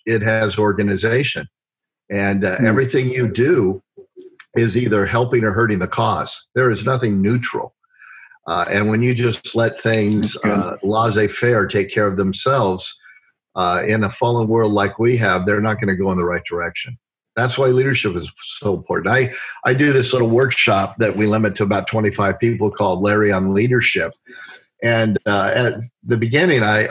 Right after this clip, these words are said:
Speaker 1: I, I call it the elephant in the room. The very first thing I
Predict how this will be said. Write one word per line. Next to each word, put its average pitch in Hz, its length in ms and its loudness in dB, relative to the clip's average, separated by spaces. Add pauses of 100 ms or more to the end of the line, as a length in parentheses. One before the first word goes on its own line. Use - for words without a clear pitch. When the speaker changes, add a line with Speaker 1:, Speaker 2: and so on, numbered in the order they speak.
(100)
Speaker 1:
I, 101 180 -4
I 104 140 2
call 113 260 0
it 101 80 -4
the 110 120 0
elephant 123 440 0
in 113 60 2
the 110 80 2
room. 110 320 0
The 85 80 -4
very 107 180 2
first 113 340 -2
thing 117 140 2
I 98 160 0